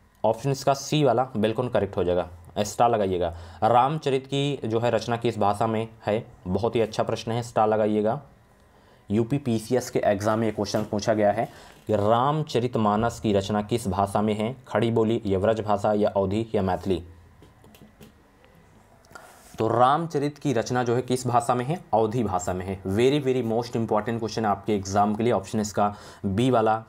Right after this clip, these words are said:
करेक्ट हो जाएगा। खड़ी बोली हिंदी का प्रथम कवि कौन माना जाता है? बहुत ही अच्छा प्रश्न है। खड़ी बोली हिंदी का प्रथम कवि कौन माना जाता है? स्टार लगा लीजिएगा।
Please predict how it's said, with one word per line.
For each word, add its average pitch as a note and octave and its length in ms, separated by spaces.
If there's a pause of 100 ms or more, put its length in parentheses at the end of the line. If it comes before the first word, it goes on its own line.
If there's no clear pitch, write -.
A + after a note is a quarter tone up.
(100)
करेक्ट G#2+ 260
हो A2 80
जाएगा। G#2 320 (300)
खड़ी C#3 240
बोली B2+ 280
हिंदी A#2 260
का A#2+ 140 (440)
प्रथम C3 300
कवि A2 260
कौन G#2+ 320 (140)
माना G2 320
जाता F2 260
है? F2+ 200 (180)
बहुत A2+ 280
ही A2 40
अच्छा F#2+ 180
प्रश्न F#2+ 280
है। A2+ 180 (320)
खड़ी B2+ 300
बोली B2 320
हिंदी A2 320
का A#2 120
प्रथम B2 340
कवि G#2+ 240
कौन G#2+ 240
माना G#2+ 200
जाता G#2 240
है? A#2+ 240 (120)
स्टार G#2 300
लगा G#2+ 200
लीजिएगा। G#2+ 460